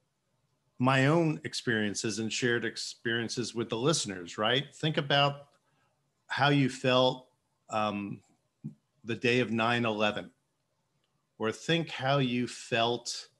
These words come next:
uh, during this covid crisis. You know, there are certain moments in our lives where, um, nothing is the same anymore, right? That event changes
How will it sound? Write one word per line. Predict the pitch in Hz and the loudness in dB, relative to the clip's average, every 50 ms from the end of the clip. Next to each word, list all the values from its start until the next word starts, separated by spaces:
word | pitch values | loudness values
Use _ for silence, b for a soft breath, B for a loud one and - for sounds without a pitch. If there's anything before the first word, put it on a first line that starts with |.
| _ _ _ _ _ _ _ _ - | _ _ _ _ _ _ _ _ -4
uh, | 113 113 113 113 110 110 | -2 0 2 2 0 -2
during | 104 104 127 120 123 120 117 | 0 0 0 2 2 2 0
this | 117 110 - | -2 -2 -4
covid | - - - 127 127 127 110 120 110 - | -6 -4 -2 0 0 2 0 0 -4 -4
crisis. | - - 127 117 110 101 - - - - - - - - - - _ _ _ _ _ _ _ _ _ _ _ _ _ _ | -4 -2 0 0 0 -2 -4 -8 -8 -10 -10 -10 -8 -10 -12 -16 _ _ _ _ _ _ _ _ _ _ _ _ _ _
You | 120 | -4
know, | 120 | -4
there | 113 104 135 139 147 147 | -2 2 4 4 6 6
are | 143 135 | 4 4
certain | 139 - - 175 185 208 202 180 160 | 2 0 0 0 0 0 0 0 2
moments | 139 135 135 143 143 135 120 101 98 101 - - - - - - - - - _ _ | 2 4 4 4 4 4 4 2 0 -2 -2 -2 0 0 0 -2 -4 -8 -12 _ _
in | - 120 117 | -6 -4 -2
our | 113 110 110 | 0 0 0
lives | 110 120 151 - - - 127 117 110 101 - - | 4 6 6 8 8 8 6 6 2 0 -2 -6
where, | - 110 110 113 113 113 113 110 110 107 - - _ _ _ _ _ _ _ _ _ _ _ _ _ _ _ - | -4 -2 0 2 4 4 4 4 2 0 -4 -8 _ _ _ _ _ _ _ _ _ _ _ _ _ _ _ -8
um, | 107 107 104 104 104 104 143 - _ _ | -6 -4 -4 -4 -6 -8 -10 -16 _ _
nothing | _ 131 123 135 156 185 - - 185 180 | _ -4 2 2 2 2 2 0 0 0
is | 175 160 139 131 | 0 0 -2 -2
the | 143 143 | -4 -2
same | 143 - - 151 156 160 160 147 | -2 -2 -2 0 0 0 0 0
anymore, | 123 113 101 95 92 95 - - - _ _ _ _ _ _ _ _ _ _ _ _ _ _ _ _ | -2 -2 -4 -8 -8 -10 -12 -14 -16 _ _ _ _ _ _ _ _ _ _ _ _ _ _ _ _
right? | - 107 107 123 143 143 143 _ 110 | -6 -4 -2 -2 -2 -4 -6 _ -4
That | 110 127 131 143 156 165 | 2 4 4 6 6 4
event | 139 113 110 135 139 143 135 - - _ _ | 2 0 0 2 2 2 0 -2 -4 _ _
changes | - - - 127 127 135 139 127 127 127 135 135 131 123 117 - - - - - - | -12 -6 -4 -2 -2 0 -2 -2 -2 -2 -2 -2 -4 -4 -6 -8 -8 -10 -10 -12 -16